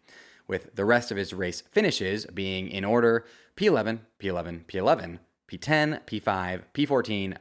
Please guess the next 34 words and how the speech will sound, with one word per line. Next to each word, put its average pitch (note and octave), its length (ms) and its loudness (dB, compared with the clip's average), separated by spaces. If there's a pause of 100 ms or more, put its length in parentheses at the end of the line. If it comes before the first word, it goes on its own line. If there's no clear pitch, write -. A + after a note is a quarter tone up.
P A#2+ 120 0
twelve, F#2 400 0 (240)
D F#2 180 -2
N E2+ 100 -4
F. - 300 -14 (680)
All F#3 200 4
of F#3+ 60 4
that, D3+ 340 2 (300)
paired B2 400 4
with G#2 160 -4
Checo's G#2 520 0
recent G2 380 -4
run F#2+ 260 -2
of E2+ 260 -6
poor F#2 280 -2
qualifying A#2+ 680 2
form, A2 360 -2 (300)
has C3 240 -2
me F3+ 160 0
thinking C#3 480 -2
Checo B2 360 0
does G2+ 160 -4
not F#2+ 380 -4
finish A2 240 -4
on B2 60 0
the C3+ 80 -4
podium F2+ 420 -2
in F2+ 160 -6
Canada. D#2 460 -8 (580)
And C#3+ 80 -4
my G3 100 2
third C#4 280 2
race C#3 180 2
prediction B2 520 2